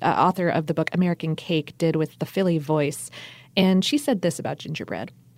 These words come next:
"As years passed, the recipes like gingerbread that passed down through generations were always baked for holidays, mostly Christmas. There's a wonderful phrase I found while researching American Cake, and it goes something like this: 'The holidays preserve what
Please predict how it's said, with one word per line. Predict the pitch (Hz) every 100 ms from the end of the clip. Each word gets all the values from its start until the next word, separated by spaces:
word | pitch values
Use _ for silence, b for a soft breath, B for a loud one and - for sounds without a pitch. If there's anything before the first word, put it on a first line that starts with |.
| -
"As | 208
years | 254 359 -
passed, | - 175 170 - 202
the | 185
recipes | 190 240 - 247 240 -
like | 196 220 214
gingerbread | 180 170 165 151 156 170
that | 170
passed | - 185 180
down | 180 170
through | 160
generations | 143 156 175 208 233 220 214 - -
were | 175
always | 233 269 277
baked | - 165 -
for | 165
holidays, | - 185 160 156 - 175 185
mostly | 175 170 - 151
Christmas. | - 190 - - 196 - B B B -
There's | 202
a | 233
wonderful | 277 320 285
phrase | 254 165 151
I | 156
found | - 156 160
while | 165 165 180
researching | 190 208 - 220
American | 185 151 143 - 160
Cake, | - 214 -
and | 214
it | 220
goes | 285 285 285
something | 226 208 185
like | 170 -
this: | - - - - B B -
'The | 202
holidays | 247 262 277 277
preserve | - 269 196 143 143 143 -
what | 190